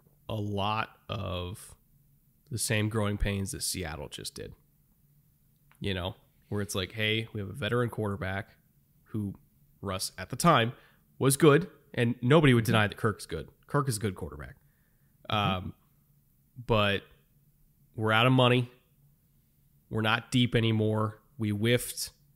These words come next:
Speaker 1: on far too many players, so we don't have any good, cheap talent other than our, our,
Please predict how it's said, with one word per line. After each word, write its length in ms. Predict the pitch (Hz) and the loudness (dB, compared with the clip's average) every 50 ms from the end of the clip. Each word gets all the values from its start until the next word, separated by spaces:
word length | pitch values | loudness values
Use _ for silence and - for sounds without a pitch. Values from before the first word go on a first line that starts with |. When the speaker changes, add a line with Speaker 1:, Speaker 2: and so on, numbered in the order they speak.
| _ _ _ - | _ _ _ -6
Speaker 1:
on 520 | 107 104 104 104 101 101 101 98 98 - - _ _ _ | -4 -2 -2 -2 -2 -2 -2 -4 -6 -8 -12 _ _ _
far 300 | - - - 123 117 117 | -12 -4 -2 0 0 0
too 140 | - - 131 | 0 0 2
many 200 | 123 120 117 113 | 2 2 2 0
players, 680 | 110 - - 113 104 104 104 104 104 101 - - - - _ - | -2 -4 -4 -2 -2 0 0 -2 -2 -4 -6 -8 -10 -12 _ -10
so 220 | - - - 101 | -6 -4 -4 -4
we 140 | 98 101 104 | -4 -4 -4
don't 220 | 95 110 113 117 113 | -2 -2 -4 -2 -2
have 180 | 120 117 110 | -2 -2 0
any 120 | 110 107 101 | 0 -2 -4
good, 520 | 101 98 - 113 113 113 113 110 - - - | -4 -4 -2 0 0 2 0 -2 -4 -8 -8
cheap 300 | - - 117 110 - - | -4 -4 -4 -4 -4 -6
talent 380 | - 113 104 104 104 104 - - | -4 -4 -4 -2 -4 -6 -8 -6
other 280 | - 110 110 117 113 113 | -4 -2 0 0 0 0
than 340 | 104 113 104 101 101 104 - - - - _ _ _ - | 0 -2 -2 -2 -4 -6 -8 -12 -18 -20 _ _ _ -6
our, 300 | 104 104 101 95 95 - _ _ _ _ _ _ _ _ - - _ _ _ - | -4 -4 -4 -4 -6 -8 _ _ _ _ _ _ _ _ -20 -20 _ _ _ -8
our, 140 | 107 104 104 | -6 -4 -4